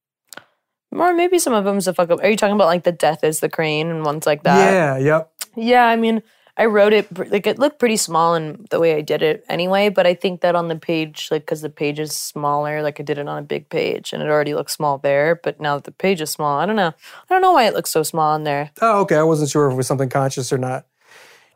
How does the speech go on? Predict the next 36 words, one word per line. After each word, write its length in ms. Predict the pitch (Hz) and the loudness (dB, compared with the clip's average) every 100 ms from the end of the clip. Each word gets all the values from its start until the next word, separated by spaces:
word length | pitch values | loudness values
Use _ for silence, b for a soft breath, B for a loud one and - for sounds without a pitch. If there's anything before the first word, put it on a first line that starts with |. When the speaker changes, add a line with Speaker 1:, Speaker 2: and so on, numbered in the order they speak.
| 160 | 0
Speaker 2:
Now, 480 | 160 156 151 147 _ | 2 4 2 0 _
a 80 | 165 | 0
lot 280 | 143 170 196 | 4 4 4
of 100 | 214 | 2
poems 300 | 202 190 175 | 2 4 2
about 260 | 156 151 143 | 6 6 6
your 100 | 135 | 2
mom, 280 | 131 123 | 2 0
so 120 | 120 139 | 0 0
I'm 80 | |
glad 220 | 135 160 165 | 2 2 4
we 60 | |
got 160 | 170 160 | 2 0
the 60 | |
cunt 200 | 147 175 165 | -2 -2 2
rag 500 | 165 165 165 160 156 | 4 4 4 0 -2
and 120 | 151 | -2
we, 140 | 143 151 | 0 0
we 140 | 147 147 | 2 2
had 180 | 151 | 2
some 160 | - 151 | 2 2
laughs 380 | 147 147 143 - | 4 2 2 0
out 160 | 156 | 0
of 80 | 156 | 2
the 60 | 160 | 2
way, 280 | 147 143 139 | 2 2 2
'cause 300 | 160 147 135 B B | 2 2 0 B B
it's 100 | B - | B 0
gonna 120 | 202 | 4
get 120 | 196 | 4
a 20 | |
little 160 | 196 185 | 4 4
deep 240 | 160 165 | 2 2
now, 120 | 143 131 | 4 4
Bella. 260 | 131 131 | 4 4
Speaker 1:
Uh-huh. 360 | 135 170 165 165 | 2 2 -2 -4